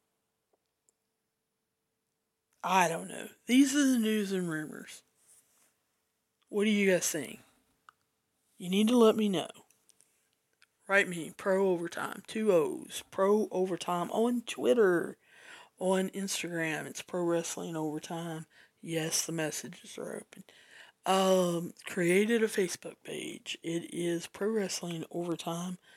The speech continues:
Hit the message, uh, button, and you can talk to me on Facebook Messenger. Send me messages, or you can just email me. That's the easiest way.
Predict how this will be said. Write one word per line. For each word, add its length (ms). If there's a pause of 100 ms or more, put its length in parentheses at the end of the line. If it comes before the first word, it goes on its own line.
(560)
Hit 340
the 100
message, 840 (880)
uh, 280
button, 720 (100)
and 220
you 80
can 140
talk 280
to 80
me 140
on 80
Facebook 500 (140)
Messenger. 720 (760)
Send 280
me 100
messages, 800 (160)
or 460
you 260
can 320
just 540 (240)
email 420
me. 320 (460)
That's 260
the 220
easiest 600
way. 280